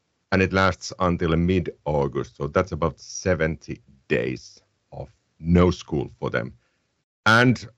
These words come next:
I now realize I have become my dad, essentially. So the kids might sleep until nine or ten in the morning. I usually wake up six thirty, seven-ish. And I'm like,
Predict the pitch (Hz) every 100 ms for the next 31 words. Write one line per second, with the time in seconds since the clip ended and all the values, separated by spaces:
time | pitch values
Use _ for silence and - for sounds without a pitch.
0 | - 139 175 160 117 127 120 104 87 -
1 | 104 110 101 85 78 85 - 90 90 73
2 | 80 71 73 - - 82 80 71 71 -
3 | _ - 73 - 73 - - - - _
4 | _ - - - 82 90 98 139 131 110
5 | 123 117 117 123 120 110 - - 101 90
6 | 90 87 85 98 98 90 78 92 87 85
7 | 80 78 82 95 135 - _ - - _
8 | _ - 78 82 80 80 78 78 78 76
9 | _ _ - 80 - - 80 80 82 -
10 | _ _ - 85 92 87 - - _ _
11 | _ _ _ - 92 101 101 98 95